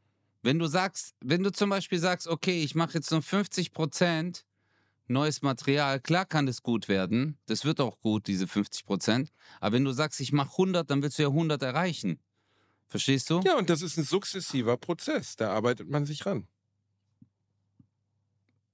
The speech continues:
Speaker 1: Ja,
Speaker 2: Nicht?
Speaker 1: also ich nenn's Komfortzone. Ich nenn's Komfortzone.
Speaker 2: Hör zu, ich hab noch fünf Tage und es wären achtzig Prozent, die ich noch machen muss. Wie soll ich das machen?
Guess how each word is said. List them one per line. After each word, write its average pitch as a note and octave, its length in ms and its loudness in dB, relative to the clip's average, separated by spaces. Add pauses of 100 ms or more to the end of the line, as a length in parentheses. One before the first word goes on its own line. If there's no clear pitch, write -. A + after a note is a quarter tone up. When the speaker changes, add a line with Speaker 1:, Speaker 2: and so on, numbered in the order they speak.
(1400)
Speaker 1:
Ja, F2 240 -2
Speaker 2:
Nicht? E3+ 140 2
Speaker 1:
also G#2+ 180 2
ich C#3+ 160 -2
nenn's D#3+ 240 2
Komfortzone. A#2+ 840 0 (140)
Ich - 200 -4
nenn's B2 200 2
Komfortzone. F#2 720 0 (280)
Speaker 2:
Hör D3 140 4
zu, - 180 2
ich D3 160 0
hab G3+ 120 -2
noch F#3 120 2
fünf A#3 260 -4
Tage F#3 340 2
und D#3 120 2
es D3 140 0
wären E3+ 160 2
achtzig - 400 -6
Prozent, E3 400 0
die C3 40 -2
ich A2+ 120 -6
noch G2+ 160 -2
machen G#2 220 -2
muss. G2 200 0
Wie C#3+ 100 2
soll F3+ 120 4
ich E3 80 -2
das C#3+ 180 0
machen? A2 340 -6